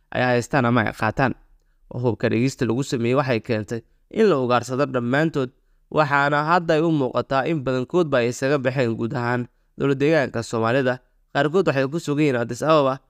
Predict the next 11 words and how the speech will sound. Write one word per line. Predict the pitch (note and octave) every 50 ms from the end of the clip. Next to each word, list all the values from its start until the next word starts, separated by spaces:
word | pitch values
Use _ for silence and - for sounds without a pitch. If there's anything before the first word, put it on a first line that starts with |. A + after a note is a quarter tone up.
| _ _ _ _
halka | - F#3+ E3 C#3 C#3+
qaar | A#2+ C#3+ D3 B2+ A#2+
kale | - C3+ B2 A#2+ A#2
badankoodna | - B2+ A#2 A#2+ A#2 G#2+ - D#3 D#3+ D3 B2+ A#2 A2
ay | G#2+ A2+
dibadda | A#2 A#2 A2+ C3 B2 A#2+ A#2+ B2+ B2+ A2
uga | A2+ A#2+ C3 C3
baxeen | A2+ C3 A2 B2 A#2 G#2+ A2
Itoobiya | - - C#3+ C3+ A#2+ A2+ A#2+ A2+ A2
oo | A2+ A2+
dhan, | A#2+ B2 B2 A#2+